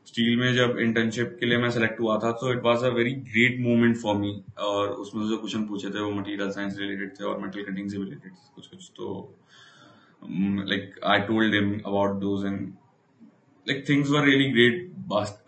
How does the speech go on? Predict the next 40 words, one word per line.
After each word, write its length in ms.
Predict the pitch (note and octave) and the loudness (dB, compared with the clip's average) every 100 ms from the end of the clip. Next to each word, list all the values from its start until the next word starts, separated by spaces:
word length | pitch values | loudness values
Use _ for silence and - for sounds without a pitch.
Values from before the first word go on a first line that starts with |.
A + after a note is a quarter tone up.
| G2+ | 0
uh, 40 | G#2 G#2 | 2 4
past 280 | A2+ A2 A2 | 4 4 -2
these 180 | A2 G#2 A2 | -2 -2 -2
two 140 | G2+ | -2
years। 280 | G2+ A2 A2 | 0 -2 -2
और, 160 | G#2+ G2+ - - - - _ _ _ _ _ _ _ _ _ | -2 -4 -6 -14 -20 -20 _ _ _ _ _ _ _ _ _
like, 160 | G2+ G#2 | -4 2
I'm 140 | A2 G2+ G#2+ | 2 2 2
really 180 | A2+ A2+ | 0 2
grateful। 400 | G#2+ G2+ G2+ G#2 G#2+ | 0 0 -2 0 2
Even, 240 | A#2+ A#2+ A2 F#2 - | 2 2 0 -4 -4
uh, 80 | G2+ G#2 | -2 -2
like, 120 | G2+ | -2
the 120 | A2+ A#2 - | -2 -2 -2
concepts 420 | G#2+ G#2 A#2 - A2 | -4 0 -2 2 2
I 20 | G#2+ G2+ | 0 -2
use 260 | G#2+ A2+ A#2 | 0 0 0
till 120 | A2 G#2+ | -2 0
now, 80 | A2+ A2 - - - - G#2 | -2 -4 -14 -20 -20 -8 -2
uh, 260 | G2+ G2+ G2+ - - - _ - | 0 0 -2 -6 -14 -20 _ -6
sometimes, 440 | G#2 A2+ A2+ G#2 - - - | 0 4 4 2 -6 -14 -4
uh, 160 | G2+ G2+ G#2 A2 | 0 2 2 0
in 120 | G#2 G#2+ | 0 0
internships 560 | G#2 G#2+ G2+ A2+ G#2+ A2 | 0 0 0 -2 0 0
and 320 | G#2+ G#2 G2+ | 0 -2 -4
the 60 | G2 | -4
company 320 | G2+ A2 G#2+ | -4 -2 0
I'm 100 | G#2 | 0
working 260 | G2+ G#2 G#2+ G#2 | 0 0 -2 -2
with, 100 | G2+ - - - - F#2 | -6 -14 -20 -20 -12 -4
uh, 280 | G2+ G2+ G2+ G2+ - | -2 0 -2 -6 0
are 320 | G#2 G#2 G#2 | 6 8 6
based 280 | G#2 G#2+ G#2 | 2 0 0
on 200 | G#2 G#2 G#2 | -2 -2 0
the 80 | G#2 G#2 | -2 0
facts 320 | G#2 G2+ G2+ - | 2 2 0 -2
that 200 | G#2 G2 F#2+ | 2 2 2
Rajiv 260 | G2+ G2+ F#2+ | 0 0 -4
Singh 120 | G#2 | -6
sir 100 | G2+ | -4